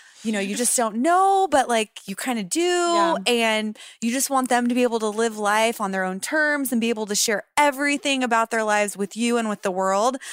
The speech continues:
Speaker 1: but you're just, you know, you can't force anyone
Speaker 2: Yeah.
Speaker 1: into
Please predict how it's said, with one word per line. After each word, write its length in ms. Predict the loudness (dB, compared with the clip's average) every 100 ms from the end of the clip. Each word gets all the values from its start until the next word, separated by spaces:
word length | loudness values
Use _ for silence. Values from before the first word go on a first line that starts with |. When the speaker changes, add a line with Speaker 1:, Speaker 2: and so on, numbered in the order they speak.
| -16 -2
Speaker 1:
but 120 | 0
you're 160 | 0 -2
just, 320 | -2 -4 -2
you 80 | -2
know, 120 | -2
you 140 | -4
can't 240 | -4 -6 -4
force 320 | -4 -2 -4
anyone 320 | -4 -2 0
Speaker 2:
Yeah. 160 | 0 2
Speaker 1:
into 720 | 0 0 0 0 0 -2